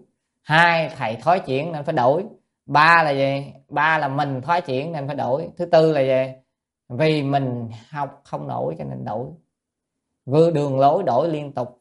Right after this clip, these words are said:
chạy qua hết người này, chạy qua mười năm đổi cả chục thầy, đổi cả bảy tám thầy, đổi cả năm sáu thầy, làm sao thành tựu? Một người, một vị thầy, một đường lối mà mình, nhưng khổ nổi mình đâu vô, mình không gặp duyên,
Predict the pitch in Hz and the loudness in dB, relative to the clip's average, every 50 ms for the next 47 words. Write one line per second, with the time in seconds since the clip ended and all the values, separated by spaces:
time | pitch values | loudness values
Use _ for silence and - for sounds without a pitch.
0 | _ _ 127 117 117 131 139 139 139 156 147 147 143 143 143 147 165 175 175 - | _ _ -6 -4 -2 -4 -4 -2 -2 0 0 0 0 -2 -4 -2 -2 -2 -2 -4
1 | 147 123 127 127 120 117 117 113 110 113 127 127 135 123 123 131 135 139 139 135 | -8 -8 -8 -8 -6 -8 -8 -8 -8 -10 -10 -8 -6 -4 -4 -4 -4 -4 -6 -6
2 | 139 135 123 131 143 147 143 127 120 127 135 139 139 135 131 123 123 135 160 151 | -8 -4 0 0 2 2 0 0 -2 -2 -4 -6 -6 -6 -4 -2 -2 -2 -2 -4
3 | - - _ - 131 131 143 135 - - - 127 110 104 101 104 113 - _ _ | -8 -10 _ -8 -2 -2 -2 -2 -2 -6 -8 -8 -8 -8 -10 -12 -16 -20 _ _
4 | _ _ _ _ _ _ _ - 139 147 160 170 170 151 143 139 127 143 165 165 | _ _ _ _ _ _ _ 2 2 2 2 0 -2 -2 0 0 0 0 0 0
5 | 165 160 170 151 135 127 117 113 113 120 127 139 160 156 160 165 160 151 139 135 | -2 -2 -2 -2 -4 -4 -4 -4 -2 -2 0 0 0 0 0 0 0 -2 -4 -4
6 | 156 156 139 120 107 95 - 104 110 131 160 170 151 131 117 107 - - 151 151 | -4 -2 -2 -2 -4 -8 -12 -8 0 2 4 4 4 0 -4 -8 -4 -2 0 0
7 | 143 120 104 - 123 113 113 107 110 107 113 127 135 139 135 - _ _ _ _ | 0 -2 -4 -8 -12 -16 -16 -14 -10 -6 -4 -4 -4 -4 -10 -18 _ _ _ _
8 | _ _ _ _ _ - 139 160 175 170 170 - 160 156 156 156 156 156 170 170 | _ _ _ _ _ 2 6 6 6 6 2 -4 -6 -6 -4 -4 -6 -8 -8 -8
9 | 160 151 151 147 151 151 147 156 143 139 135 139 139 139 139 143 160 139 135 139 | -8 -8 -8 -8 -10 -8 -6 -4 -2 -2 -2 -2 -2 -2 -4 -2 -4 -6 -4 -2
10 | 147 151 160 202 214 - 135 135 139 151 160 160 151 151 151 147 - - _ - | 0 0 0 -2 -2 -4 -6 -8 -8 -8 -8 -10 -10 -10 -12 -14 -18 -20 _ -8
11 | 165 185 180 - - 151 165 180 160 180 196 185 160 156 156 170 160 156 170 175 | -8 -8 -6 -4 -4 -4 -2 -2 -2 -4 -4 -6 -6 -6 -6 -6 0 2 2 2
12 | 180 170 160 147 151 165 170 180 165 135 139 156 165 180 175 - - | 2 0 -4 -8 -8 -8 -8 -8 -8 -6 -4 -4 -2 -2 -4 -8 -12